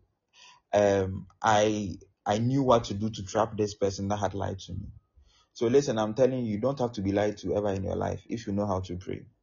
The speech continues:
Yeah, you don't have to be scammed if you know how to pray. It's not unnecessary. It, it's unnecessary that you are confused in life, that you don't know whether to pick this boy or to pick this other boy, that to pick this job up.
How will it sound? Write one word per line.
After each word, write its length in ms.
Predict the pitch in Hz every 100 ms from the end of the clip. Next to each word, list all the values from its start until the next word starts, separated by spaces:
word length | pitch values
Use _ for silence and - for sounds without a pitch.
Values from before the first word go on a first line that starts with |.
| _ -
Yeah, 220 | 104 98 - _ -
you 80 |
don't 140 | 104 127
have 100 | 120
to 100 | 92
be 100 | 95
scammed 400 | - 98 92 92 _ _ -
if 140 | 107
you 80 | 104
know 140 | 104
how 120 | 95 95
to 120 | 92
pray. 240 | 95 90 -
It's 160 | 107 117
not 240 | 110 110
unnecessary. 640 | 123 139 123 117 - 98 - _ - - _
It, 200 | 135 120
it's 100 | 127
unnecessary 800 | 127 151 160 156 160 165 160 - _ _ 98
that 240 | 104 104
you 60 | 104
are 60 |
confused 520 | 101 101 98 113 117
in 120 | 101 95
life, 320 | 92 95 - _ _ _ _ _ _ _ _ _ - -
that 240 | - 107 107
you 40 |
don't 280 | 110 135 127
know 140 | 120
whether 300 | 113 117 120 120
to 120 | 104
pick 260 | 95 107
this 160 | 107 101
boy 200 | 98 104
or 100 | 104
to 120 | 101
pick 220 | 98 101
this 160 | 98 98
other 280 | 95 95 95
boy, 180 | 90 95 - _ _ _ _
that 160 | 101 98
to 80 | 98
pick 240 | 131 117
this 160 | 113 104
job 220 | 104 98
up. 160 | 95